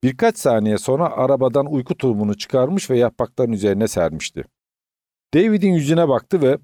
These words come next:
"Bazı şeyler konuşmak, bazı şeyler de yapmak içindir." diyerek gülümsedi.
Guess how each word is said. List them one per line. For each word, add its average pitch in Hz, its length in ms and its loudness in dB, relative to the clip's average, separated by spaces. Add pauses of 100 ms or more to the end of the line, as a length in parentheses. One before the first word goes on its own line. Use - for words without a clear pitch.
"Bazı 156 280 0
şeyler 127 360 0
konuşmak, - 560 -6
bazı 139 220 0
şeyler 131 400 0
de 143 40 0
yapmak 131 360 -2
içindir." 87 440 -8
diyerek 131 420 0
gülümsedi. 87 520 -6